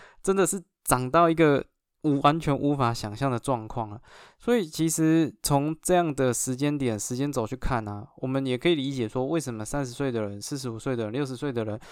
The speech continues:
为什么不同时间点出生的人，他对于房地产有完全不同的概念，因为每个人都只能从，从自己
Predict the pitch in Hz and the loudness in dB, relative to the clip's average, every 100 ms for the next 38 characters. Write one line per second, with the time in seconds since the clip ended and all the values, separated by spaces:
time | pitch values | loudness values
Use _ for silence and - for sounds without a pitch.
0 | - - 170 151 131 175 127 117 123 - | -14 -4 -2 -2 -2 0 0 -4 -10 -12
1 | - 131 127 139 147 139 110 101 113 - | -8 -6 -4 -2 -2 -2 -4 -6 -16 -14
2 | - 143 147 139 123 110 101 113 131 151 | -6 -2 -2 -2 -2 -2 -6 -6 -2 -2
3 | 123 120 - - 120 139 123 107 104 113 | 0 -2 -4 -10 -8 -6 -6 -6 -4 -2
4 | 127 127 113 147 120 107 - 117 113 110 | -2 -4 -4 -4 -4 -6 -2 -2 -2 -10
5 | 113 _ _ _ _ _ _ _ - 135 | -14 _ _ _ _ _ _ _ -12 -6
6 | 139 139 117 _ _ 117 110 120 139 156 | -4 -4 -6 _ _ -12 -6 -4 -4 -4
7 | 120 107 - 110 - _ - 127 123 151 | -6 -8 -8 -10 -12 _ -6 -6 -4 -6
8 | 127 101 | -6 -10